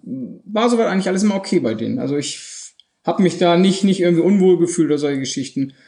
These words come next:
Es war eigentlich, ja, ein, wie immer. Also ich brauchte auch nicht, nicht viel Betreuung in der Richtung, weil, ich sag mal, hab das eigentlich mehr oder weniger nur deswegen gemacht, äh, so eine Betreuung, um einfach ein neues Fluggebiet kennenzulernen,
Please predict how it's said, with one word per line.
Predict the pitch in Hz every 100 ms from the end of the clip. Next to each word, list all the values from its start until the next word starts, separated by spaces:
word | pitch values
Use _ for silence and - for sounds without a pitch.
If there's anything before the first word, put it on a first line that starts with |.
| _
Es | -
war | 139 139 -
eigentlich, | 147 156 156 151 - _ _ _
ja, | 127 123
ein, | 127 123 120 147
wie | 139 123
immer. | 123 120
Also | 127 143
ich |
brauchte | 156 170 170
auch | 156
nicht, | 160 170
nicht | 160
viel | - 156
Betreuung | 147 - 156 185 185 - - -
in | 165
der | 165
Richtung, | 165 175 165 151
weil, | 143 147 143 - - _ _ _
ich | -
sag | 151
mal, | 151 151
hab | 156 -
das | 147
eigentlich | 156 151 160
mehr | 165
oder | 160
weniger | 156 156
nur | 147 131
deswegen | 147 160 147
gemacht, | 147 147 143 -
äh, | 135 139
so | 143
eine | 139
Betreuung, | 135 - 143 147
um | 127 123
einfach | 139 135
ein | 135
neues | 127 123
Fluggebiet | 170 160 147 147
kennenzulernen, | 156 156 - 143 143 143 139